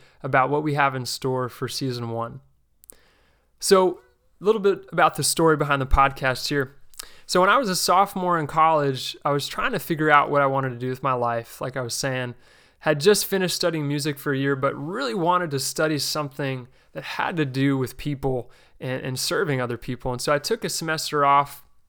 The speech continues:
and, uh, had that internship. And, you know, it was just really a refreshing time to be studying the Gospel of Luke as part of my quiet times. And what stood out to me more than ever before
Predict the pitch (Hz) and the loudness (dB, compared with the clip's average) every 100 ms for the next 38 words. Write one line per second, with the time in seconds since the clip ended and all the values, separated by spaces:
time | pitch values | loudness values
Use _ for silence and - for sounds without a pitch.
0 | _ _ _ _ _ - - 156 135 131 | _ _ _ _ _ -20 -12 -6 -4 -2
1 | 131 127 165 180 160 143 143 143 135 - | -2 0 2 2 2 0 -2 -4 -4 -2
2 | 143 135 - - - _ _ _ _ - | -2 -4 -12 -20 -20 _ _ _ _ -4
3 | 160 160 160 - 202 165 175 175 - 220 | 0 2 -2 -4 0 2 2 0 0 -4
4 | - - 214 160 135 127 - 160 170 180 | -4 0 2 4 2 -2 -4 -4 -2 -2
5 | 156 135 - 151 151 147 131 120 - 131 | -2 -4 -4 0 4 4 2 -2 -6 -4
6 | 123 - - 147 147 143 131 127 123 - | -2 -4 0 2 2 0 -2 -4 -10 -16
7 | - _ 143 123 135 123 127 - 135 120 | -20 _ -6 0 2 2 0 -4 -2 -2
8 | 120 _ _ - 117 123 131 117 123 - | -6 _ _ -8 -6 -2 -2 -2 -6 -2
9 | 151 151 127 113 139 135 143 - 123 117 | 0 0 -2 -2 0 0 0 -2 -2 -2
10 | 117 123 120 139 - - 294 220 190 190 | -4 -6 -4 -4 -4 -4 -2 4 4 2
11 | 175 156 151 151 135 135 151 175 170 143 | -2 -2 -2 -2 -2 -4 -4 -2 -2 -2
12 | 135 143 131 127 123 | -4 -2 0 0 0